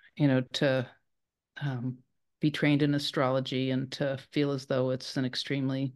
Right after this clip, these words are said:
valuable way of understanding the world and tool for, uh, knowledge and wisdom. Um,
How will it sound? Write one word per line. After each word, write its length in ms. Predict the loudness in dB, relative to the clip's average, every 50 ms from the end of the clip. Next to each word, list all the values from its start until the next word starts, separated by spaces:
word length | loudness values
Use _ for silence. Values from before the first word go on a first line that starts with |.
| _ _ _ _ _
valuable 720 | -4 -2 0 0 0 0 -2 -2 -2 -4 -4 -4 -6 -8 _ _ _ -20 -20 -20 _ _ _ _ _ _ _ _
way 300 | 2 4 6 6 6 4
of 340 | 2 2 -2 -6 -12 -14 -16 _ _
understanding 640 | 2 2 2 2 0 2 2 4 4 4 4 2 2
the 80 | 0
world 500 | 0 0 0 0 0 0 -2 -2 -2 -4
and 300 | -4 -4 -2 -4 -6 -8 -10 _ _ _ _ _ _ _ -2
tool 420 | 2 2 4 4 4 2 0 0
for, 400 | -2 -4 -6 -6 -4 -4 -6 -8 -12 _ _ _ _ _ _ _ -8 -6
uh, 240 | -6 -4 -6 -8 -12 -16 -20 -20 _ _ _ _ _ _ _ _ _ _ _ _ _
knowledge 560 | 0 2 2 2 2 0 -2 -2 -4 -4 -4
and 180 | -4 -4 -4 -2
wisdom. 440 | -2 -2 -4 -4 -4 -6 -6 -6 -10 -12 _ -20 -20 -20 -20 -20 -20 -20 -20 _ _ _ -4
Um, 540 | 0 2 2 4 2 2 0 -2 -4 -6